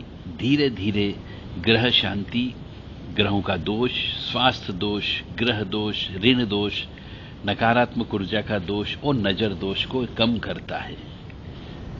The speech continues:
यदि किसी व्यक्ति को इस प्रकार का ये पाउडर चाहिए जो सप्त धान्य और नौ ग्रह की लकड़ी का बना हुआ है, मिक्स किया हुआ,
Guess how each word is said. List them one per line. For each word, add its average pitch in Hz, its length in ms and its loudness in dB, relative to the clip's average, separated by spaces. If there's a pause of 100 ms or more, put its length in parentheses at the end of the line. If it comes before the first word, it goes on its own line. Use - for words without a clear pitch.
(140)
यदि 117 220 8
किसी 117 360 2
व्यक्ति 95 360 2
को 131 320 -4 (920)
इस 107 220 4
प्रकार 101 380 4
का 104 140 0
ये 98 280 2 (680)
पाउडर 101 380 4
चाहिए 110 560 -4 (840)
जो 101 320 0
सप्त - 400 0
धान्य 104 480 0 (100)
और 101 400 2
नौ 110 260 2
ग्रह 95 280 -2
की 113 200 0
लकड़ी 98 380 -2 (100)
का 107 140 2
बना 92 300 0
हुआ 92 300 0
है, 90 140 0
मिक्स 98 300 2
किया 95 240 0
हुआ, 92 240 -2